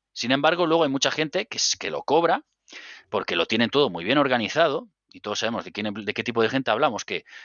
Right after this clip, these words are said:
viven de este tipo de subsidios, ayudas, que hay, no es, no es algo que haya que ocultar, y pues luego encima te pregu-, o te preguntan, "Oye, co-, cobro mil euros, ¿puedo, puedo pedir el ingreso mínimo vital?". Este es, este es el sistema que tenemos aquí, ¿no? De,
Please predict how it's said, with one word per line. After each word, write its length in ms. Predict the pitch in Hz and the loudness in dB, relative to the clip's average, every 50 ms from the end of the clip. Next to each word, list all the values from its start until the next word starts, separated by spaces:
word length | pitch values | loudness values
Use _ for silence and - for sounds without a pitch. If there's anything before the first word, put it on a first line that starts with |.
| - _ | -20 _
viven 420 | - 87 101 139 160 139 107 92 92 | -14 -6 0 0 2 2 2 2 2
de 60 | 113 | 0
este 200 | 110 - 120 107 | 0 0 -2 -2
tipo 220 | - 117 - 101 | -2 0 2 2
de 40 | 92 | 2
subsidios, 560 | - - 90 - - 131 117 98 87 - - - | 2 2 2 2 0 0 2 0 0 0 -2 -2
ayudas, 580 | - 82 85 - 151 160 143 147 185 - - _ _ - | -4 -4 0 2 4 4 4 2 0 -2 -6 _ _ -18
que 160 | - - - | -14 -10 -8
hay, 340 | 90 - 117 127 - - 90 | -6 -6 -6 -6 -8 -10 -10
no 140 | 87 90 98 | -8 -8 -8
es, 140 | - - | -6 -2
no 80 | - 135 | 0 0
es 80 | - 123 | 2 0
algo 220 | 104 92 92 87 | 0 0 -2 -2
que 180 | - 90 92 90 | -2 -2 0 0
haya 100 | - - - | 0 -2 -2
que 180 | - 90 85 | -2 -4 -4
ocultar, 540 | 82 78 - - 82 - - 131 131 151 208 _ _ - - - - - - - - - - - - _ _ _ _ _ _ _ _ _ | -4 -6 -8 -10 -8 -4 0 0 0 0 -2 _ _ -20 -20 -20 -18 -18 -16 -16 -16 -16 -16 -18 -20 _ _ _ _ _ _ _ _ _
y 260 | - 143 165 185 185 - - - | 0 2 2 2 2 -2 -10 -8
pues 240 | - 113 107 101 117 | -4 -2 -2 0 2
luego 180 | 123 143 151 | 2 4 4
encima 360 | 165 147 - 160 165 170 170 - | 2 2 0 0 2 2 2 2
te 100 | 147 - | 0 0
pregu-, 240 | 127 120 120 123 - | 2 2 2 0 0
o 120 | 117 117 | -2 -2
te 80 | - 104 | -2 0
preguntan, 560 | - 104 107 123 156 156 131 117 101 95 95 | 0 2 4 4 4 4 4 2 2 2 2
"Oye, 260 | - 147 165 175 160 123 | 0 2 2 2 2 0
co-, 280 | - - 123 120 117 | 0 0 0 0 0
cobro 400 | - 151 147 165 185 180 170 160 | 2 0 2 4 6 4 4 4
mil 340 | 127 143 143 147 151 143 135 | 2 -2 -2 0 2 4 4
euros, 340 | 139 160 160 139 117 107 - | 6 6 6 4 2 0 0
¿puedo, 320 | - 127 127 143 156 - _ | 0 2 4 4 4 2 _
puedo 260 | - 151 165 175 - | 0 2 2 2 2
pedir 240 | 117 104 113 135 147 | 0 0 0 0 0
el 100 | 127 117 | 0 0
ingreso 320 | 107 113 135 127 - 113 | 0 2 2 2 2 2
mínimo 260 | 117 135 135 123 107 | 2 4 4 2 2
vital?". 380 | 95 92 - - 139 147 117 98 | 0 0 0 2 2 2 2 0
Este 200 | 127 - - 143 | -4 -4 -4 -4
es, 180 | - - _ _ - - - | -4 -4 _ _ -16 -12 -10
este 160 | 131 - - | -10 -8 -4
es 100 | 120 - 110 | -4 -4 -2
el 100 | 95 - | 0 0
sistema 400 | - - 85 - - 101 98 87 | 0 0 0 0 2 2 2 2
que 60 | - | 0
tenemos 260 | - 90 87 85 85 | -2 -4 -4 -4 -6
aquí, 180 | 85 - 92 85 | -6 -4 -4 -2
¿no? 240 | 87 104 127 120 | 0 0 0 0
De, 420 | 98 92 87 85 85 85 80 78 | 0 0 0 0 0 0 -2 -4